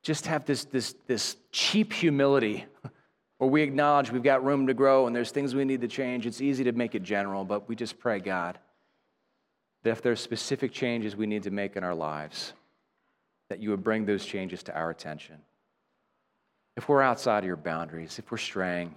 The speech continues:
if we're sinning, just give us the desire to return back to you. Father God, we acknowledge that you love us, and the reason that you give us boundaries is because you love us, and so help us, God.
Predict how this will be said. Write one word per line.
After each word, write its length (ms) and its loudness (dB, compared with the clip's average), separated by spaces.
if 100 -20
we're 80 -4
sinning, 500 -8
just 180 -10
give 160 0
us 100 -4
the 100 -4
desire 460 0
to 120 -16
return 440 -12
back 320 -6
to 100 -14
you. 440 -10
Father 240 0
God, 240 2
we 100 0
acknowledge 400 -2
that 120 -6
you 60 -8
love 260 0
us, 140 -6
and 80 -8
the 60 -6
reason 260 -4
that 120 -6
you 100 -6
give 200 0
us 120 0
boundaries 480 0
is 100 -6
because 420 -2
you 80 -2
love 240 2
us, 180 -4
and 100 -6
so 160 -6
help 260 -4
us, 160 -8
God. 320 -8